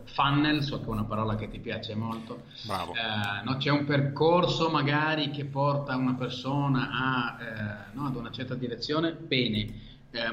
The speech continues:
Speaker 1: ti dirò che dipende, e, e in questi due podcast la, la storia di come sono nati è un po' diversa, però in entrambi i casi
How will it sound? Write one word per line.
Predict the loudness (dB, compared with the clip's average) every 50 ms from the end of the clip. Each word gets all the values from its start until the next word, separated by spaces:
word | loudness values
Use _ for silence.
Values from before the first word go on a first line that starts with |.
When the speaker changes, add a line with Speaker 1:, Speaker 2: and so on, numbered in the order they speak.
| -4 -6 -10 -14 -16 -10 -2
Speaker 1:
ti | 0 2
dirò | 4 4 6 6 4 4
che | 4 2
dipende, | 2 2 2 2 2 0 0 2 2 2 2 4 4 4 2 2 0 -2 -6 -6
e, | -4 -4 -4 -4 -4
e | -4 -4 -2 -2 0
in | 0 0 -2 0
questi | -2 -2 0 0
due | 2 2 2 2
podcast | 2 0 0 0 0 0 -2 -2 -2 -4 -4
la, | -4 -2 -2 -4 -6 -6
la | -6 -6 -6
storia | -6 -6 0 2 4 4 4 4 2 2
di | 0 -4 -6 -4
come | -4 -4 -4 -2
sono | -4 -4 -4 0 2
nati | 2 2 2 2 -2 -4 -6
è | -2
un | -2 -2 -2
po' | -4 -4
diversa, | -4 -4 -4 -4 -6 -6 -6 -8 -10 -12 -6
però | -4 0 4
in | 6 6
entrambi | 6 4 4 2 0 2 2 0 -2
i | -2
casi | -2 -2 -2 -2 -4 -6 -8 -10 -10